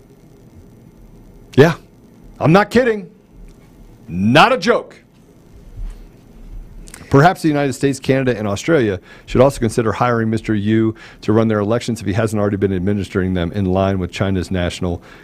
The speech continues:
conditions. Top national security officials warn that China's bulk data collection program has already compiled a dossier on every American. Can you imagine what dossier they have on me?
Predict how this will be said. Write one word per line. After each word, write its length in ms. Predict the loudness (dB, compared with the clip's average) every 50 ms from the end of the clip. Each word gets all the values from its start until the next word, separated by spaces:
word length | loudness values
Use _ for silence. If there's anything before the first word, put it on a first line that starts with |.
| -12
conditions. 520 | -6 -2 0 2 2 2 0 -2 -4 -2 0
Top 260 | 0 2 2 0 -2 -8 -20 -20 -20 -10 -4
national 340 | -2 -2 -2 -2 -2 -6 -8
security 360 | -8 -2 0 0 2 2 0
officials 420 | 0 -2 -4 -6 -4 -6 -6 -6
warn 280 | -4 -4 -2 -2 -2 -2
that 120 | -2 -4
China's 340 | -4 -4 -2 -2 -2 -4 -4
bulk 260 | -4 -4 -4 -4 -2
data 220 | 0 0 0 0 -2
collection 380 | -2 -4 -4 -4 -4 -6 -6
program 420 | -4 -4 -4 -2 -2 -4 -4 -4 -6 -8 -14 -20 -20 -20 -12
has 180 | -8 -8 -6 -2
already 220 | 0 2 2 2
compiled 440 | 0 -2 -4 -2 0 0 2 2 0
a 120 | -2 -2
dossier 460 | 0 2 2 2 2 0 0 -2 -2 -2
on 260 | -2 -4 -6 -6 -6 -6
every 400 | -8 -6 -4 -4 -4 -4 -4 -6
American. 580 | -8 -6 -4 -2 -2 -2 -2 -4 -6 -10 -12 -14 -18 -20 -20 -20 -20 -20 -10 -4
Can 100 | -2 0
you 60 | 0
imagine 320 | 2 0 0 -2 -2 -4
what 140 | -4 -2 -2
dossier 400 | 0 -2 -2 -2 -2 -2 0 0
they 100 | 0 -2
have 160 | -2 -2 -2
on 160 | -2 -4 -2
me? 220 | -2 -2 -4 -4